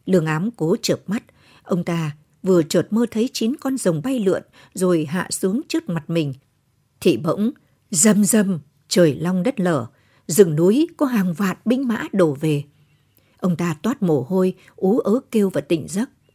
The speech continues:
Không còn là mơ nữa, lững thững bốn phương tám hướng, hàng trăm con voi to lớn kỳ lạ đang ầm ầm lao về phía núi. Lương Ám lập cập chạy sang lều bên. "Thưa mẹ, thưa mẹ Âu Cơ."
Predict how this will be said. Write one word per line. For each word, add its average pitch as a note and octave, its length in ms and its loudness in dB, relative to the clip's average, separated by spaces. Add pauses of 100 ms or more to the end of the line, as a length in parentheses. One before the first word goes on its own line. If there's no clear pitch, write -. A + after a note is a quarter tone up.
(380)
Không G#3+ 260 -2
còn D#3+ 160 0
là C3+ 140 -2
mơ G3 320 -2
nữa, F#3+ 280 -2 (300)
lững - 260 0
thững A#3+ 300 -2
bốn G3+ 260 0
phương A3+ 280 0
tám G#3 340 -6
hướng, G3+ 240 2 (320)
hàng E3+ 320 -2
trăm G3 200 -2
con F#3+ 180 -2
voi G3 200 -4
to B3+ 240 -2
lớn A#3 240 2 (100)
kỳ E3 180 4
lạ E3 280 -6 (240)
đang B3+ 260 -2
ầm G3+ 280 2
ầm F3 240 0
lao F3+ 300 -2
về D#3 220 2
phía D3+ 100 0
núi. G3+ 320 2 (360)
Lương F#3 240 4
Ám E3+ 320 -2
lập F#3 280 4
cập F3 220 -2 (120)
chạy - 280 -4
sang E3+ 260 -4
lều D3+ 140 0
bên. E3 280 0 (960)
"Thưa A3 120 6
mẹ, F3+ 240 -2 (600)
thưa A#3+ 140 8
mẹ F#3 240 0
Âu G3+ 180 0
Cơ." G3 280 -4